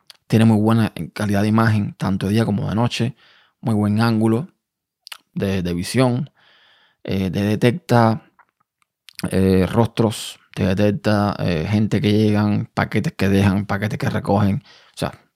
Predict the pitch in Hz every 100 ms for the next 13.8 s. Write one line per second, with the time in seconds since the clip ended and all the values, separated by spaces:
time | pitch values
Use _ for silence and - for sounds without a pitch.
0 | _ - - - 101 101 123 139 - _
1 | _ _ _ - 113 123 101 101 92 90
2 | 185 _ - 92 101 98 98 95 92 87
3 | - 95 98 131 - _ _ _ _ -
4 | 190 - - - 190 - - - - _
5 | _ - 104 117 110 101 110 104 117 107
6 | - 104 127 127 131 - - 151 92 98
7 | 110 117 - 104 98 92 - 113 101 -
8 | 95 131 - 90 95 123 - - _ -
9 | 143 98 104 127 175 _ _ _ _ _
10 | _ _ _ _ _ _ _ _ - 110
11 | 98 107 107 131 127 131 127 101 104 113
12 | 107 95 - - - 101 92 - 95 120
13 | 117 107 110 117 110 113 127 151